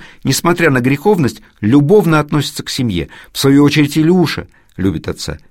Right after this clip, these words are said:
Это противопоставление продолжается и углубляется.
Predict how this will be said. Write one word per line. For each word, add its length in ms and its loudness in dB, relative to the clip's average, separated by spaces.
Это 260 -4
противопоставление 1120 0
продолжается 640 -2
и 60 0
углубляется. 680 -4